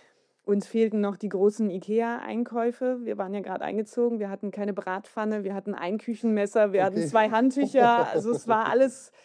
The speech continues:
Speaker 1: noch sehr, so ein bisschen so die Grund-Camping-Ausstattung. Zum Glück eine Kaffeemaschine von Kolleginnen ge-, ge-,
Speaker 2: Mhm.
Speaker 1: geerbt sozusagen. Aber es war schon noch
Speaker 2: Ist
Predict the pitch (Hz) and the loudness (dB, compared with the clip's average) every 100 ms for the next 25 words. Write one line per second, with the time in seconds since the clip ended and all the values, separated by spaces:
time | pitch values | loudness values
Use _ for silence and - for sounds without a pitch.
0 | _ - _ - 226 196 226 226 226 226 | _ -20 _ 0 0 2 4 4 4 2
1 | 202 214 240 247 214 208 220 220 208 - | 0 -4 0 2 0 0 0 0 -2 -4
2 | 202 233 240 - 233 233 190 120 147 - | 4 4 4 0 -2 -2 -2 -4 -8 -10
3 | 147 - 170 175 - 175 220 262 262 - | -10 -10 -12 -16 -14 -2 0 2 2 0
4 | 240 262 240 240 247 240 233 220 214 220 | -2 0 0 0 2 2 2 -2 0 2
5 | 269 269 262 269 254 262 208 220 240 247 | 2 4 6 6 4 0 -4 -6 -6 0
6 | 247 - 208 262 247 262 240 247 240 233 | 2 2 0 -2 -6 -8 -8 -6 -4 -4
7 | 233 240 240 _ _ _ _ _ _ 196 | -2 -2 -4 _ _ _ _ _ _ -2
8 | 196 190 208 214 233 226 220 | -2 0 -2 -2 -2 -2 -2